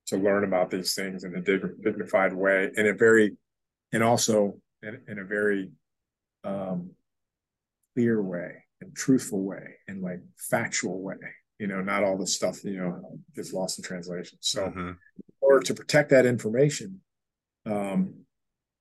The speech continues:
Speaker 1: all co-, all communications surrounding that are locked off, and people just have no idea. They're going about their day,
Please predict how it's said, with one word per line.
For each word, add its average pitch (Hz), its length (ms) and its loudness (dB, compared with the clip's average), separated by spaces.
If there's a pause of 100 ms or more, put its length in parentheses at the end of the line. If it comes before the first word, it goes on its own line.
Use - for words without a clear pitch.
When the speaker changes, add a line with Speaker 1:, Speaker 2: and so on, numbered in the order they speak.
(160)
Speaker 1:
all 110 200 0
co-, 123 320 2
all 120 160 4
communications 117 720 0
surrounding 98 380 -6
that 92 220 -4
are 92 160 -8
locked 90 300 -10
off, 90 240 -2
and 85 100 -8
people 139 260 -2
just 95 200 -4
have 98 180 -4
no 104 220 0
idea. 101 240 -4
They're 92 140 -4
going 104 180 4
about 95 220 0
their 92 100 -6
day, 120 440 4